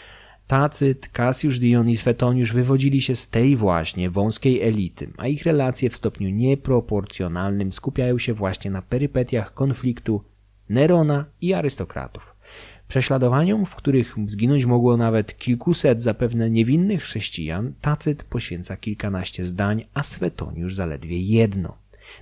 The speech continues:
Natomiast losy w zdecydowanej większości winnych spiskowców, gromadzących się wokół Pisona, poznajemy w drobnych detalach ciągnących się przez całe strony. Reżim Nerona zabijał swoich przeciwników,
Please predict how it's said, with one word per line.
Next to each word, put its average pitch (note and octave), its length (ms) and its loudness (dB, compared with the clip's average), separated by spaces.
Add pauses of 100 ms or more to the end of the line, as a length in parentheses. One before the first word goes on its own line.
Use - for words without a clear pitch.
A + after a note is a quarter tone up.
Natomiast B2 340 0
losy C#3+ 480 4
w F#2+ 60 -10
zdecydowanej A2 760 2
większości A#2 520 0
winnych F3+ 520 2
spiskowców, - 800 -8 (160)
gromadzących A#2 600 2
się G#2+ 100 -2
wokół G2+ 400 -2
Pisona, G#2+ 540 0
poznajemy A#2 560 2
w A2 80 -6
drobnych A#2+ 600 4
detalach G#2 540 -2
ciągnących G#2+ 840 -2
się G2+ 140 -6
przez - 280 -10
całe D#2 320 -6
strony. G#2 520 0 (720)
Reżim C#3+ 520 2 (120)
Nerona G#2+ 600 0
zabijał A#2 580 0
swoich A#2 300 -8
przeciwników, F#2 600 -6